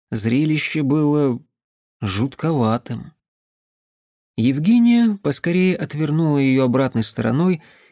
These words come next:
и натянула на затылок плотную шерстяную верёвку. Кожи коснулось грубое дерево маски,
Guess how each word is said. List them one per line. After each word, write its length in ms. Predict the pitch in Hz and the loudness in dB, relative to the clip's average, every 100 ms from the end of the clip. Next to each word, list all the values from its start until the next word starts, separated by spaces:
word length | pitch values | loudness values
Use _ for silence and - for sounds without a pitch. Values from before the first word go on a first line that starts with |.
| - | -2
и 80 | 196 | 2
натянула 520 | 190 - 170 190 170 | 2 0 0 2 2
на 120 | 151 | 0
затылок 540 | 120 117 180 180 160 - | 0 0 0 0 -2 0
плотную 480 | 135 165 160 156 | 0 0 0 -2
шерстяную 640 | 139 127 110 - 117 123 123 | -2 -2 -4 -2 0 2 2
верёвку. 720 | 117 113 95 - - - _ _ _ _ _ - | 0 0 -2 -8 -18 -20 _ _ _ _ _ -4
Кожи 340 | 135 120 110 | 0 2 0
коснулось 600 | 110 113 120 120 117 107 | 0 -2 0 2 2 0
грубое 440 | 107 120 120 117 113 | 0 2 2 2 2
дерево 380 | 110 117 110 110 | 2 0 0 0
маски, 580 | 131 156 - - 98 | 0 -2 -4 -8 -12